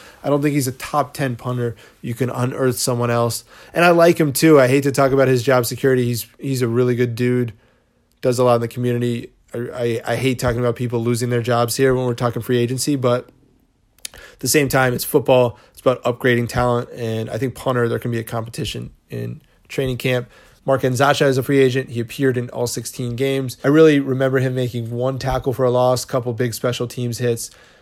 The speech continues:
You can bring him back on a, on a one-year deal that doesn't count against the cap, where you can, you know, n-, no guarantees. You might sign a different Sam linebacker.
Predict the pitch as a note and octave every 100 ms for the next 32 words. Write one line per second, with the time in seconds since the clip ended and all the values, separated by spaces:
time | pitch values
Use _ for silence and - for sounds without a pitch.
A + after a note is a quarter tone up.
0 | _ _ _ _ _ _ _ _ _ _
1 | _ C#3+ D#3 C#3 D#3 D3+ C#3+ C#3+ - -
2 | C3+ A#2+ A#2+ B2 A#2+ A#2+ C3+ C3+ C3 A#2
3 | A#2+ B2+ C3 C3 C#3 - A#2+ A2+ B2 B2
4 | B2+ B2 A#2+ A#2 B2 A#2 A#2 A2+ - A#2
5 | A2 A#2+ A#2 A#2+ _ - B2 A2+ A#2 B2+
6 | _ B2 - _ - C3 B2 A#2+ A2+ G#2+
7 | A#2 A#2 - _ _ - E3+ G3+ - E3+
8 | E3 C3+ C#3 C#3+ - C3+ B2 A#2+ A#2+ A#2+
9 | A#2 A#2 A2+